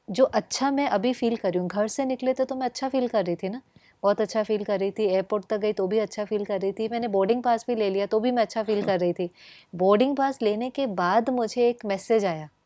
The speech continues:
Speaker 1: एक information आई कि मेरी
Speaker 2: जी।
Speaker 1: फ्लाइट जो है वो दो घंटा लेट
Speaker 2: हम्म।
Speaker 1: हो गई है। अब जो मेरी स्थिति थी, वो जो स्वस्थिति थी, वो अच्छा feel कर रही थी।
Speaker 2: हम्म।
Speaker 1: अब एक परिस्थिति आई जिसमें पता चला कि जो अभी-अभी फ्लाइट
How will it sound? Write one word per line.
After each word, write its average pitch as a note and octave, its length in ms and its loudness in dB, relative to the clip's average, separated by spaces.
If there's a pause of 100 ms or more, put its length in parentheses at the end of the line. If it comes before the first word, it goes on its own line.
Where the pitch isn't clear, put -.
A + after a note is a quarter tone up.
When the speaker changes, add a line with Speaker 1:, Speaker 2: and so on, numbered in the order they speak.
(460)
Speaker 1:
एक G#3 140 2
information G#3+ 600 -2
आई A3 140 -2
कि A#3+ 120 -6
मेरी F#3+ 240 0
Speaker 2:
जी। E3 40 0
Speaker 1:
फ्लाइट F#3+ 320 -2
जो A3 120 -4
है G#3 140 -2
वो G#3 320 2 (380)
दो G3 240 2
घंटा G#3+ 460 2 (140)
लेट F#3 180 2
Speaker 2:
हम्म। F3 120 -4
Speaker 1:
हो D#3+ 40 -2
गई D#3+ 180 -4
है। D#3+ 120 -8 (440)
अब B3+ 220 4
जो D4+ 180 2
मेरी C4+ 280 0
स्थिति A#3 400 0
थी, G3 380 0 (400)
वो F#3+ 100 2
जो F3+ 140 2
स्वस्थिति G#3 680 0
थी, A3 120 -2
वो C4 80 2
अच्छा B3+ 320 -2
feel A#3 220 4
कर F3 180 -2
रही E3 120 -6
थी। E3+ 200 -4 (120)
Speaker 2:
हम्म। F#3+ 140 -16 (120)
Speaker 1:
अब G#3 140 2
एक C4 160 4
परिस्थिति A#3+ 640 0
आई G#3 180 0
जिसमें A3+ 320 -6
पता G#3 260 -2
चला F#3+ 400 -2 (300)
कि A#3 80 0
जो B3+ 120 2
अभी-अभी A#3+ 580 4 (520)
फ्लाइट G3+ 260 4